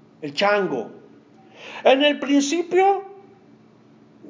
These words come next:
pues yo creo que será su, sus ancestros, ¿verdad? De la gente que piensa así, que son, vienen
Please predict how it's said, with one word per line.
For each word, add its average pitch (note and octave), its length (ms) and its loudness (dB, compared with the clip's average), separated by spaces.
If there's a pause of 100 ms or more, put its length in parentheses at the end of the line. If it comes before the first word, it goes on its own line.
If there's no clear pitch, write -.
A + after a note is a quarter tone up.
(120)
pues C#3 220 -4
yo D3+ 100 -4
creo E3+ 160 -6
que E3+ 140 -4
será C#3+ 300 -4
su, D3 420 -6 (2000)
sus - 440 -14
ancestros, E3 760 -6
¿verdad? D3 300 -4
De D3 80 -6
la C3 120 -8
gente C#3 360 -10
que C#3 100 -12
piensa B2 320 -14
así, A3 200 -14
que C#3 160 -18
son, A#2+ 260 -14
vienen B2 360 -14